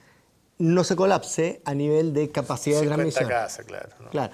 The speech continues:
Speaker 1: Sí, pero a nivel de consumo de datos, porque
Speaker 2: Sí.
Speaker 1: aquí ponen las más pequeñas, pero las más pequeñas son bastante más
Speaker 2: Pasa que hay una compañía que no voy a nombrar, que se les cayó la antena hace seis meses, que es la que <laughs> funcionaba bien y nunca más levantaron la antena. Cincuenta casas.
Speaker 1: ¿Pero dónde era?
Speaker 2: Te dije, en el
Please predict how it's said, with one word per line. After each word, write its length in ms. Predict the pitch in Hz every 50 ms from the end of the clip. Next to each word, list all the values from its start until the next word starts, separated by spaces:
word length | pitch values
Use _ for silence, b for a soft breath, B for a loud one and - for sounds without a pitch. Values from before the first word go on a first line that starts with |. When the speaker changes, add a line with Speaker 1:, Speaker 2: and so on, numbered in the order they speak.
| B B B
Speaker 1:
Sí, 160 | - - 285
pero 260 | 185 160 151 139 131
a 200 | 127 127 127 127
nivel 240 | 123 131 139 151 147
de 80 | 151
consumo 280 | 143 139 135 - 156 156
de 40 | 156 165
datos, 200 | 175 170 180 156
porque 160 | 147 135 127
Speaker 2:
Sí. 40 | 123
Speaker 1:
aquí 120 | 123 143
ponen 300 | 143 143 147 139 143 139
las 80 | 135 127
más 180 | 139 156 160 160
pequeñas, 400 | - 202 180 220 196 143 120 113
pero 140 | - 131
las 100 | 131 123
más 120 | 123 135 131
pequeñas 300 | 151 135 135 143 143 135
son 120 | - 120
bastante 400 | 110 110 - - 120 113 - 139
más 420 | 135 135 135 139 139 135 135 127 -
Speaker 2:
Pasa 180 | 147 131 170
que 60 | 170 160
hay 60 | 160
una 140 | 160 160 151
compañía 440 | 160 151 131 139 135 139 143 143 139
que 120 | 143 139
no 80 | 139 139
voy 100 | 139 139
a 80 | 135
nombrar, 320 | 135 143 147 156 190 208 196
que 100 | - 151
se 120 | 120 151
les 100 | 139 -
cayó 220 | - 131 139 139
la 80 | 135 135
antena 260 | 131 123 - 139 139
hace 180 | 139 - - 120
seis 220 | - - 151 156
meses, 320 | 151 160 175 160 165 170 151
que 80 | 151
es 40 | 139
la 60 | 135 123
que 60 | 107
<laughs> 20 | -
funcionaba 600 | - - 147 131 - - 127 127 127 127 123 123
bien 200 | 135 151 147 147
y 60 | 139
nunca 320 | 135 139 135 123 - - 120
más 120 | 123 120
levantaron 480 | 123 120 113 104 107 - 113 107 107 104
la 80 | 98
antena. 360 | 95 92 _ - - - - _ _
Cincuenta 440 | - - 165 135 135 127 120 - 101
casas. 260 | - - - - - - - - _ _ _ _ _ _ _ _ _ 151
Speaker 1:
¿Pero 160 | - 131 127
dónde 260 | 131 139 151 143 135 131
era? 180 | 143 170 202 202 - _ _ _ _ _ _ _ _ _ 139 139
Speaker 2:
Te 100 | - -
dije, 260 | 220 247 - - 151 139
en 60 | 131
el 160 | 131 127